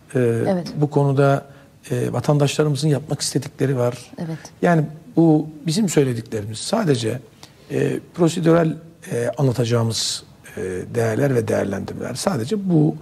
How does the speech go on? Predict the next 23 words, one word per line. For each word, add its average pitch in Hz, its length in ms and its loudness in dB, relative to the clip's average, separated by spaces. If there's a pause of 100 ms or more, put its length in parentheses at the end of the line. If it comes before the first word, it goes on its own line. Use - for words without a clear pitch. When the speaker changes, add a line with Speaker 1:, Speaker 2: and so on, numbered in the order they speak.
(400)
Speaker 1:
işte - 180 -4
bu 180 60 2
rakamlar 131 480 0
bilinsin. 120 400 2 (240)
Hepsi 113 320 -2
o 104 40 -4
ama, 117 300 -2 (540)
e, 117 240 -2 (120)
bilinmelidir 147 560 4
ki, - 240 -8 (720)
e, 120 240 -2 (1120)
bu 156 80 6
insanlar, 131 760 0 (680)
e, 123 80 -4
ve 123 400 -4
bu 139 80 4
insanların 135 460 2
yakınları 120 680 0 (720)
ve 135 240 -2
orada 139 280 2
şehit 131 360 0
olanlar, 107 420 -6 (480)
orada 139 500 0